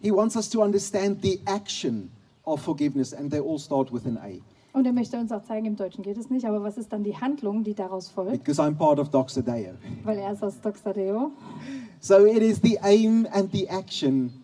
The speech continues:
Speaker 2: Also es ist das Ziel und die Handlung.
Speaker 1: Then it is the acceptance.
Speaker 2: Dann ist es auch die Annahme.
Speaker 1: And then the ability.
Speaker 2: Und dann noch die Fähigkeit.
Speaker 1: What Jesus shows in this story is that the aim of forgiveness
Speaker 2: Und was Jesus in dieser Geschichte zeigt, ist, dass das Ziel von Vergebung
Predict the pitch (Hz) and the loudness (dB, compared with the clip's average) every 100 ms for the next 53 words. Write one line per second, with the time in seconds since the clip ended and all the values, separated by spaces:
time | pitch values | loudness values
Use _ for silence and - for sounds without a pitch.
0 | - _ _ _ - 214 208 - 226 - | -20 _ _ _ -10 -8 -8 -6 -8 -8
1 | - 254 277 277 226 208 160 196 196 220 | -8 -2 0 0 -4 -4 -10 -10 -12 -8
2 | 247 262 - _ 113 165 240 254 - 226 | -6 -6 -12 _ -2 0 4 2 2 0
3 | 220 220 - 180 170 - 156 151 - - | 0 0 0 0 0 -4 -4 -6 -12 -18
4 | _ _ - 214 208 208 208 233 214 208 | _ _ -6 -4 -4 -6 -8 -6 -6 -6
5 | 208 208 254 277 - - 143 277 139 147 | -6 -2 -2 -2 -6 -12 -2 0 2 2
6 | 147 147 143 127 113 - 95 - _ - | 2 0 0 -2 -4 -8 -16 -18 _ -12
7 | 240 214 196 202 220 - 196 202 - 196 | -6 -4 -4 -6 -10 -8 -8 -8 -10 -20
8 | 190 - _ - _ - 190 - 214 262 | -20 -20 _ -20 _ -2 -2 0 0 0
9 | 285 - 247 247 226 208 180 - - 185 | -2 0 2 4 2 2 0 0 4 4
10 | 170 151 156 180 175 190 170 - 208 247 | 4 2 2 0 -2 -2 -4 0 2 4
11 | 254 247 - 208 - 170 131 104 98 - | 4 2 2 -2 0 -2 -2 -10 -10 -16
12 | - _ _ _ 233 214 233 226 220 226 | -20 _ _ _ -6 -6 -6 -6 -6 -4
13 | 220 208 196 202 320 311 262 - 202 196 | -4 -4 -6 -6 -8 -10 -14 -12 -12 -10
14 | 202 - 190 202 - - 269 277 277 220 | -14 -14 -14 -14 -16 -6 -4 -2 -6 -8
15 | 214 208 196 214 247 | -6 -6 -4 -4 -6